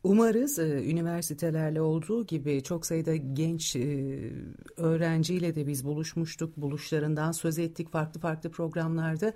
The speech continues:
"Peki bunu biz ne zaman kullanabiliriz?" dediğimizde, "Bilemiyoruz, prototipi yaptık ama bekliyoruz." demişlerdi. Umarız sanayi teknoloji kuruluşları da bu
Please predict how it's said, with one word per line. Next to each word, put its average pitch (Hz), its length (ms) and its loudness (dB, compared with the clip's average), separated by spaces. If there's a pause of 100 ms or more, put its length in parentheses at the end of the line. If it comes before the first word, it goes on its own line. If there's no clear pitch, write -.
(340)
"Peki 202 240 4
bunu 185 220 4
biz 165 160 0
ne 190 120 6
zaman 170 320 2
kullanabiliriz?" 147 760 -2
dediğimizde, 139 680 0
"Bilemiyoruz, 180 560 -2
prototipi 165 640 -6
yaptık 165 540 -2
ama 175 280 2
bekliyoruz." 165 680 -2
demişlerdi. 135 600 0
Umarız 208 260 2
sanayi 190 340 0
teknoloji 190 460 0
kuruluşları 190 680 0
da 160 140 -2
bu 160 140 2